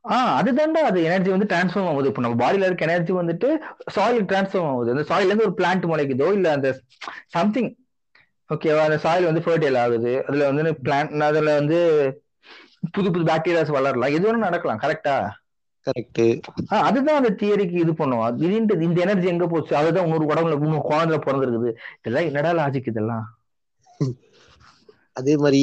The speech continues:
Speaker 2: இப்ப நான் வந்து ஒரு ஐடியா வச்சிருக்கிறேன், எனக்கு, என்-, நான் வந்து ஒரு அசம்ப்ஷன் வச்சிருக்கிறேன். இது வந்து
Speaker 1: ம்.
Speaker 2: ஒரு தியரி தான், ஓகேவா? இது வந்து நான் வந்து எங்கேயும்
Speaker 1: ம்.
Speaker 2: படிச்சதோ அதெல்லாம் கிடையாது. இது நான் யோசிச்சு இப்படி இருக்கலாம் அப்படின்னு சொல்றேன். இது வந்து ஒரு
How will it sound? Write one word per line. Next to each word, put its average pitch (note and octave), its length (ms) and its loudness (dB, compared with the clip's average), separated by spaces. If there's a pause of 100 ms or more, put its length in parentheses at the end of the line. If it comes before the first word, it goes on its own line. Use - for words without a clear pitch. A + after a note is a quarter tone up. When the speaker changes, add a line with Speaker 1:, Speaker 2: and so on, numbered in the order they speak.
Speaker 2:
இப்ப A#2 280 0
நான் A2 340 2
வந்து C#3 360 4
ஒரு C#3 140 6
ஐடியா C3+ 380 4
வச்சிருக்கிறேன், A#2 500 0
எனக்கு, A#2 320 2
என்-, A#2 220 2
நான் A#2 180 2
வந்து C#3 180 4
ஒரு D3 120 6
அசம்ப்ஷன் C3 460 -2
வச்சிருக்கிறேன். A2+ 520 0 (360)
இது C3 200 6
வந்து D#3 160 8
Speaker 1:
ம். - 20 8
Speaker 2:
ஒரு B2+ 180 4
தியரி D#3 300 6
தான், C3 280 -4 (160)
ஓகேவா? A#2+ 460 2
இது A#2+ 140 2
வந்து B2+ 180 2
நான் C3 360 2
வந்து C#3 480 0 (440)
எங்கேயும் C3 420 2
Speaker 1:
ம். C3+ 40 0
Speaker 2:
படிச்சதோ B2+ 520 2
அதெல்லாம் A#2+ 280 2
கிடையாது. A#2 480 2 (460)
இது A#2 640 -4 (140)
நான் A#2+ 400 0
யோசிச்சு E3+ 680 2
இப்படி A#2+ 280 2
இருக்கலாம் C#3+ 480 4
அப்படின்னு C3 200 2
சொல்றேன். B2 380 2
இது A#2+ 200 0
வந்து B2+ 320 4
ஒரு A#2 460 4